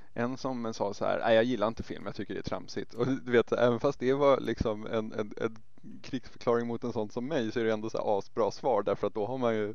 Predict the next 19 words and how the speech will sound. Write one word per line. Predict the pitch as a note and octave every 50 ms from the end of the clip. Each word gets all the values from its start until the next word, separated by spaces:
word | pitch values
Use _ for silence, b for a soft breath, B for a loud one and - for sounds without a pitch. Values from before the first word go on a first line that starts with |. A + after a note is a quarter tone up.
| - -
tagit | - A2+ G2+ G#2 G#2 -
ställning | - - B2 A2+ G#2+ G#2+ B2 C#3+ C3+
i | G2+ G#2
frågan, | - - B2+ A2 G#2+ G#2+ C3 A#2+ G2 E2+ - -
liksom. | - - - - G2+ G2 G2+
Hellre | - B2 B2+ A#2+ A#2
det | G#2+ A2+ A#2
än | A2 G2+ F#2+ G2+ G2 G2+
att | G2+ G2+ - -
så | - G2
här: | F#2 G2 G2 F#2+ G2+ B B B B B B B B B
"Ja, | - B2 G#2+ G#2+ A2+ A2+
jag | G2+ -
tyckte | - G#2+ - - A#2+
ju | A#2+ A2+ A2 G#2 G2+ G2 F#2+
att, | - - F#2+ - - - -
eh, | G#2 F#2+ F#2+ F#2+ F#2 F#2+ F#2+ G2 F#2 F#2 G2+ - - - - - - - -
eh, | F#2+ - G1+ - G1+ G1+ F#2 F2 - - F2 F#2 - - G2+ - - - - - - - - - - - - -
ja." | F#2+ D2+ - - -